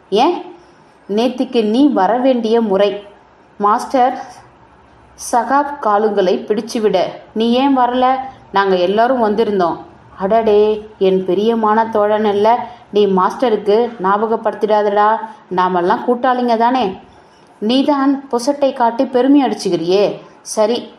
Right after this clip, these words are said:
இனிமேலாக்கும் வீராப்பு கூடாது. புஷட்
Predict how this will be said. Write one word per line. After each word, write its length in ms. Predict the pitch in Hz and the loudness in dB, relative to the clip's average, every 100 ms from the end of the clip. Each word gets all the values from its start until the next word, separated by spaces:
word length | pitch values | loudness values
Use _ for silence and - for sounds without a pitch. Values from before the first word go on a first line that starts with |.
| - | -2
இனிமேலாக்கும் 1080 | 190 220 226 220 220 214 214 208 240 185 - 190 | 0 0 0 2 2 0 0 2 2 0 -4 -2
வீராப்பு 460 | 233 240 233 190 | 0 2 0 -4
கூடாது. 500 | 190 190 180 165 151 - - - _ _ _ _ _ _ _ _ _ _ _ - _ - - _ - - _ _ _ _ - - - 208 | 0 2 2 0 -6 -10 -20 -20 _ _ _ _ _ _ _ _ _ _ _ -20 _ -20 -20 _ -20 -20 _ _ _ _ -20 -20 -8 -2
புஷட் 560 | 202 - - 220 - | -2 -2 -2 -4 -4